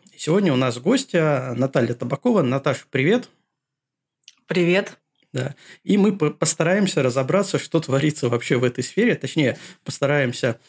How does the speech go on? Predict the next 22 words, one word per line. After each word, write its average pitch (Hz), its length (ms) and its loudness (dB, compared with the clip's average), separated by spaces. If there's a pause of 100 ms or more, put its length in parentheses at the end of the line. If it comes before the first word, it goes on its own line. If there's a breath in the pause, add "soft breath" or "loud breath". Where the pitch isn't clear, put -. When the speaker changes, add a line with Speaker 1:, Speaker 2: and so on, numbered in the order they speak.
(240 soft breath)
Speaker 1:
а, 123 180 -2
сделать 131 360 0
так, 185 160 -2
чтобы 123 580 -2
Наташа 120 300 -4
нам 120 160 -2
всё, 113 380 0
всё, - 200 -2
всё, 120 220 -4
всё 117 240 -2
рассказала, 117 540 -2
что - 140 -10
творится 127 420 -2
в - 20 0
этой 123 200 -2
с-, - 340 -2 (300 loud breath)
а, 135 120 0
сфере, 190 520 0
м, 123 480 0
какие 143 260 -2
проблемы, 139 880 0
какие, 120 460 0